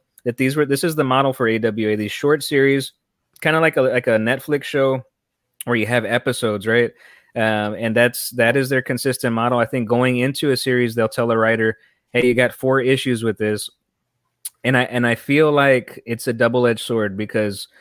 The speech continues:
uh, I do feel like, like, we talked to Victor Gischler and we told him, "Man, those first three issues of Man's World, they were heavy hitting, man. Like,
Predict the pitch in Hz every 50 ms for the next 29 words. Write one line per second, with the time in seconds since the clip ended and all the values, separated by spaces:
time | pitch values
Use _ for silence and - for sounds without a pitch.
0 | _ _ _ _ _ - - 117 110 107 110 98 117 117 117 113 131 135 127 -
1 | 143 139 135 131 127 123 117 101 117 123 117 - _ 101 120 131 127 - 151 139
2 | - - 131 127 139 131 - 135 117 107 120 123 117 - - 123 117 110 110 110
3 | 110 - - 123 117 113 117 110 113 120 120 113 107 - _ _ _ _ - -
4 | 123 131 - - - 143 143 139 - - 143 143 139 135 135 131 - 139 131 120
5 | 117 120 110 113 113 113 117 120 120 117 120 120 123 120 120 113 110 - - _
6 | - 117 110 117 120 113 - - 127 131 127 131 120 113 127 120 117 113 110 107
7 | 107 107 107 104 104 101 101 -